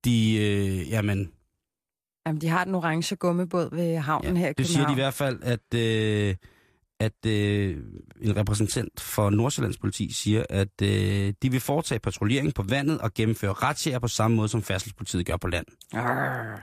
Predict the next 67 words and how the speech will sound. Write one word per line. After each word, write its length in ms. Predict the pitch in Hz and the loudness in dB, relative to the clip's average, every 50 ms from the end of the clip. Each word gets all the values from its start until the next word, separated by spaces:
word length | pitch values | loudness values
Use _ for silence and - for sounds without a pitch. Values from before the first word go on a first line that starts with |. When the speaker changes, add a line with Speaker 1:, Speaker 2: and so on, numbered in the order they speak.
| - - - _ | -16 -20 -6 _
Speaker 1:
Og 120 | - - - | -2 2 2
ikke 140 | 165 160 - | 2 2 4
kun 120 | - - | 2 2
Speaker 2:
De 40 | 135 | 4
er 20 | - | 6
Speaker 1:
de 40 | |
Speaker 2:
hissige. 160 | 95 98 120 151 | 6 6 6 6
Speaker 1:
hurtigsejlende 440 | 170 170 147 127 147 127 123 117 101 | 4 4 2 2 2 2 0 0 0
vandscooter 440 | 117 123 151 - - 151 147 143 135 | 0 -2 -2 -2 -4 -2 -2 -2 -2
vil 120 | 127 120 | -2 0
være 100 | 113 113 | 0 0
i 40 | 113 | 0
politiets 400 | 120 120 110 - - 123 110 - | 0 -2 -2 0 0 -2 0 0
søgelys, 400 | - 117 117 120 120 110 - - - | 0 0 2 2 0 0 -2 -2 0
men 260 | 117 113 113 110 - - | 0 2 2 0 0 0
der 80 | 110 113 | 2 2
er 80 | 117 104 | 2 2
i 120 | 87 120 | 0 -2
særlig 380 | - - 127 117 120 131 143 - | -2 -2 0 0 0 0 -2 -2
grad, 260 | - 107 107 80 67 - - - - | 0 0 0 -2 -4 -8 -14 -8 -4
øh, 60 | 107 | 0
da 180 | 110 101 95 76 | 2 2 2 2
det 80 | 82 - | 0 0
er 60 | 107 104 | 0 0
i 40 | |
særlig 240 | 101 - 135 135 127 | 0 0 -2 -2 -2
grad 120 | 113 107 101 | 0 0 0
netop 220 | 98 95 98 - | 0 0 0 0
dem, 180 | 151 156 170 160 - - - - - - - _ _ _ - - | 0 0 0 0 -4 -12 -20 -20 -20 -20 -20 _ _ _ -4 -2
der 80 | 117 110 | 0 0
generer 220 | - - 123 117 110 | 2 2 2 2 2
tæt 160 | - 120 - | 0 -4 -4
på 60 | - | -4
kysten, 340 | - - 117 107 - - 117 | -2 -2 -2 -2 -2 -2 -2
så 80 | - 101 | 0 0
vil 60 | 101 | 0
vi 40 | 107 | -2
selvfølgelig 320 | 98 - - 101 98 101 | -2 0 2 2 4 4
have 60 | 101 | 2
særlig 340 | - - 101 98 98 101 101 | 2 2 2 2 2 2 0
fokus 500 | - - 101 92 - - 104 - - - - - | 0 0 0 0 0 -2 -4 -4 -6 -8 -6 -4
på 100 | - - | -4 -2
dem. 300 | - 87 87 87 92 - - - - - - - - - - _ _ - | 0 0 -2 -2 -2 -4 -8 -16 -20 -20 -20 -20 -20 -20 -20 _ _ -6
Så, 180 | - - - 120 113 110 110 107 107 | -2 2 4 6 6 6 6 4 4
øh, 180 | 104 104 101 101 | 4 4 4 2
det 200 | 98 - 147 147 | 2 2 0 0
er 80 | 139 | 0
det. 120 | 147 170 - | 0 -2 -2
Overtræder 460 | - - 131 180 202 - - 190 151 | 0 0 0 0 0 0 -2 0 0
man 200 | 143 143 139 131 | 0 0 0 0
regler, 280 | 143 147 139 143 170 165 147 156 - - | 0 -2 -2 -2 -4 -4 -6 -8 -6 -4
øh, 680 | 127 123 120 117 117 113 113 110 110 110 107 107 110 107 | -2 0 2 2 2 2 2 2 2 2 2 2 0 0
så 140 | - 151 | -2 -2
er 60 | 151 151 | -2 -2
det 60 | 147 | 0
altså 440 | 123 107 104 - 120 110 104 98 78 | -2 -2 -2 0 0 0 0 0 -2
start, 300 | 92 - - 127 92 - | -4 -4 -2 -4 -4 -2
til 120 | - - 135 | -4 -4 -4
at 40 | - | -2
starte 260 | - 143 156 - 165 | -2 -2 -2 0 0
med 60 | 151 | 0
en 80 | 127 113 | 0 0
bøde 120 | 123 127 | 0 -2
på 80 | 120 - | -2 0
femten 200 | 110 120 117 120 | 0 0 0 2
hundrede 160 | 131 120 104 - | 0 0 0 0
kroner. 260 | - 101 101 101 101 | 0 2 2 2 2